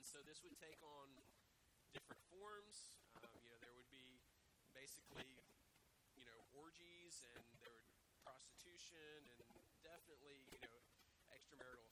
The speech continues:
affair, that kind of stuff. Like, it was just, you know, whoever's around when you're needing to worship, like, that's kind of the thing that goes on, and then that way you can have grapes. Right?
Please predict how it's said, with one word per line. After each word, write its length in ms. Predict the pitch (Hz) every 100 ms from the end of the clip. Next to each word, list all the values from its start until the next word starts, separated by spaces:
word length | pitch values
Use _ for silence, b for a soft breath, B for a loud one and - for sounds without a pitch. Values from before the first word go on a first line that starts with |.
| -
affair, 240 | 185 180 165
that 160 | 170 -
kind 160 | -
of 80 | -
stuff. 320 | - 160 147 - 131
Like, 120 | 123
it 120 | 147 127
was 120 | 131
just, 320 | 143 - - B B B -
you 80 | 135
know, 120 | 131 131
whoever's 480 | 165 165 170 170 160
around 680 | 151 156 165 170 170 165 165 -
when 160 | 143 139
you're 120 | 139
needing 200 | 151 147 143
to 80 | 135
worship, 480 | 165 190 - 208 - 147
like, 160 | 127 -
that's 280 | 139 139 -
kind 120 | 151 143
of 80 | 135
the 100 | 123
thing 120 | 147 143
that 80 | 131
goes 200 | 135 131 143
on, 360 | 160 180 190 170
and 240 | 135 131 127
then 280 | 131 131 131 127 131 123 - - - - 127
that 120 | 135
way 160 | 143 135 135
you 80 | -
can 80 | 135 135
have 80 | 127
grapes. 440 | 190 170 - - - - - - - - - - - - - - - - - - - - 120
Right? 280 | 131 185